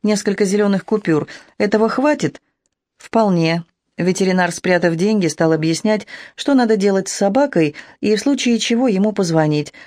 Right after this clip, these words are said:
Он подскажет и даже может приехать, если понадобится. Попрощались, вышли на улицу. Егор нес Питкина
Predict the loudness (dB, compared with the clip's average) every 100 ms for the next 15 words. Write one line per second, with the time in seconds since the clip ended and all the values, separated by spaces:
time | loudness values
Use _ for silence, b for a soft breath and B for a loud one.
0 | B B 0 2 0 0 -2 0 0 0
1 | 2 0 2 0 2 0 0 -2 -2 0
2 | 0 -2 -4 -4 -2 0 0 2 0 -2
3 | -4 -6 -10 -14 _ _ _ _ _ -12
4 | -6 -2 -2 0 0 0 0 -2 -4 -4
5 | -2 0 2 2 0 -2 -2 -2 b b
6 | b b -4 0 0 2 2 2 0 -4
7 | -4 -4 0 0 0